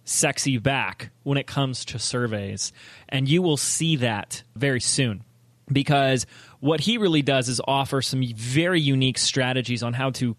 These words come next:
customize and segment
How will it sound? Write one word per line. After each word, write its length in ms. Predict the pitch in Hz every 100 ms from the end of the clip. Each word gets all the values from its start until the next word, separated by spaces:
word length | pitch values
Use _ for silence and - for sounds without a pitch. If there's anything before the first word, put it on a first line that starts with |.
| -
customize 720 | - 165 165 156 147 143 135 - - -
and 180 | - 120
segment 960 | - - - 190 175 151 127 123 123